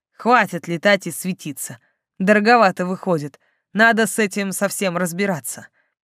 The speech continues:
Вечером, сидя в чужой квартире за компьютером, она загрузила свой собственный старый канал. Все эти дни, недели и месяцы она не заглядывала в бывшую работу.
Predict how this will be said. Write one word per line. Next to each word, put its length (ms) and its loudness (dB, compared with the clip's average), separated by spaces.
Вечером, 520 0
сидя 300 -4
в 60 -10
чужой 340 -2
квартире 580 0
за 140 -4
компьютером, 720 -2
она 200 2
загрузила 680 0
свой 320 -4
собственный 600 -4
старый 400 0
канал. 480 -2
Все 260 4
эти 200 -4
дни, 280 0
недели 500 2
и 80 0
месяцы 640 -2
она 240 4
не 120 2
заглядывала 760 2
в 100 -4
бывшую 420 -4
работу. 540 -2